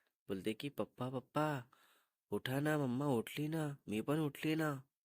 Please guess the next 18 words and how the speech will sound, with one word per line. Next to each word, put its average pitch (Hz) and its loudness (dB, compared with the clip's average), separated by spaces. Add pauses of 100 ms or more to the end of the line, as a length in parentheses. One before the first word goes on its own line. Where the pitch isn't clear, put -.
(1000)
तर 101 2
आयुषला 101 0
जाग 101 0
येते, 120 -2
तर 127 0
तसंच 107 -4
आयुनीला 101 -2
किसी 131 -4
करत 127 0
बोलतो 113 -2
की 156 -6 (880)
"बेबी 107 2
झोप, 127 2
अजून 151 2
सकाळ 135 0
व्हायची 110 -2
आहे 160 4
गं." 104 2